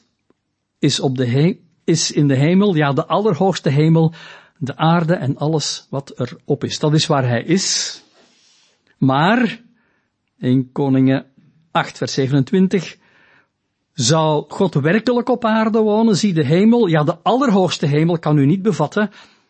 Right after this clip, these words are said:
Hoeveel te min dit huis dat ik gebouwd heb," zegt Salomo. Hij is de schepper van hemel en aarde, van de allerhoogste hemel, en niks wat hij geschapen heeft kan hem bevatten. Hij is de God over,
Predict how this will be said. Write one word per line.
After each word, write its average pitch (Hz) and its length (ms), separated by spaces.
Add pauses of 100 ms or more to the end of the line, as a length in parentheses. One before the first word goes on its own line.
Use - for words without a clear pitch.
(240)
Hoeveel 196 400
te 196 120
min 190 240
dit 147 180
huis 151 280
dat 147 120
ik 139 120
gebouwd 131 500
heb," 123 140 (480)
zegt - 540
Salomo. 139 680 (1040)
Hij 170 280
is - 480 (400)
de - 100
schepper 214 540
van 139 160
hemel 196 380
en 165 120
aarde, 147 300
van 139 100
de 151 180
allerhoogste 214 640
hemel, 160 360
en 135 360
niks 214 280
wat 165 160
hij 135 140
geschapen 151 460
heeft 143 300 (280)
kan 131 160
hem 135 280 (320)
bevatten. 135 520 (800)
Hij 202 180
is 190 100
de 170 100
God 226 260
over, 202 520